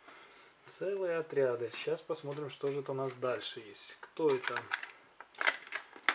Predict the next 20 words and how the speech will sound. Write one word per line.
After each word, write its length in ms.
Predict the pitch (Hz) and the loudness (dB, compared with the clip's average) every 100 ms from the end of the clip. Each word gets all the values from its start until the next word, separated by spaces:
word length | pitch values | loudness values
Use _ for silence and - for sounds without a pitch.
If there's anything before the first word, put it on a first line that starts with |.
| 156 | 10
Это 340 | 151 - 151 | 10 6 6
у 80 | 143 | 6
нас 720 | 143 143 131 123 - - - | 6 4 4 0 -4 -6 -2
разновидность 1120 | 139 135 127 139 135 131 123 117 - - - - | 0 2 0 -2 -4 -4 -6 -8 -8 -10 -12 -12
ниндзь, 640 | 131 175 254 254 - - - - - - | -6 -4 -4 -8 -8 -10 -12 -16 -20 -8
кирги, 480 | 131 127 165 233 285 277 - - - - - _ - - - - - - - - | -6 -6 -4 -4 -4 -8 -18 -20 -20 -20 -20 _ -20 -20 -20 -20 -20 -18 -18 -14
кириги. 420 | - 131 117 113 - - - - - - - - - - - - | -6 -6 -6 -10 -14 -20 -20 -20 -18 -16 -16 -18 -20 -20 -20 -16
Вот 240 | 143 127 123 - | -12 -12 -12 -14
такой 640 | 123 - - 175 202 226 | -14 -14 -4 2 2 2
вот 160 | 226 - | -2 -6
у 40 | |
нас 320 | 214 220 190 - | -12 -10 -12 -14
есть. 920 | 208 220 226 233 - - - - - - - - - - - - - - - | -12 -10 -8 -8 -10 -16 -14 -10 -6 -4 -6 -6 -12 -14 -12 -14 -16 -16 -8
Atlantean 640 | 160 175 160 139 151 143 | -4 0 0 2 -2 2
Warrior, 240 | 175 254 | 4 8
он, 60 | 247 | 10
кстати, 340 | 190 - 190 | 8 8 2
единственный 640 | 180 160 165 156 170 180 208 | 0 -2 -4 -4 -4 -2 -2
в 500 | 233 - 233 - 202 | -4 -6 0 4 6
этом 280 | - 214 | 6 4